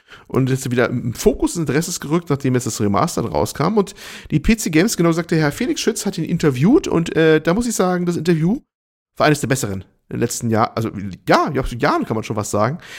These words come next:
Nicht, dass es sonderlich gehaltvoll jetzt von Informationsgrad war, aber es hatte diesen, diesen Charme, diesen Witz, den ich schon lange nicht mehr in einer, in einer Spielepublikation gelesen habe, weil meistens sind's ja nur noch solche P-R-Geblubber, ähm,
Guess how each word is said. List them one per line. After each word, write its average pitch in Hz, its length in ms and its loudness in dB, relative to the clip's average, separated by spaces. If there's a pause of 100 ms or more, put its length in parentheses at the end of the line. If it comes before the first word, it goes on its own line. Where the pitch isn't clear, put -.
(160)
Nicht, 175 160 2
dass 170 60 6
es 156 100 -2
sonderlich 139 420 2
gehaltvoll 156 560 2
jetzt - 120 0
von 113 100 -4
Informationsgrad 110 680 -2
war, 127 260 -2 (240)
aber 127 160 0
es 127 100 0
hatte 143 100 0
diesen, 135 200 0
diesen 120 180 -2
Charme, 165 420 0
diesen 127 240 0
Witz, - 240 0
den 143 120 -6
ich 139 100 -2
schon 123 100 0
lange 156 180 0
nicht 143 140 -4
mehr 127 80 2
in 120 60 2
einer, 120 200 0
in 120 100 0
einer 113 180 0 (640)
Spielepublikation 151 960 2
gelesen 131 500 2
habe, 107 300 2
weil 107 100 4
meistens 131 360 0
sind's - 180 -8
ja 123 80 2
nur 131 140 0
noch 123 80 0
solche 120 360 0
P-R-Geblubber, 151 1400 2
ähm, 143 400 0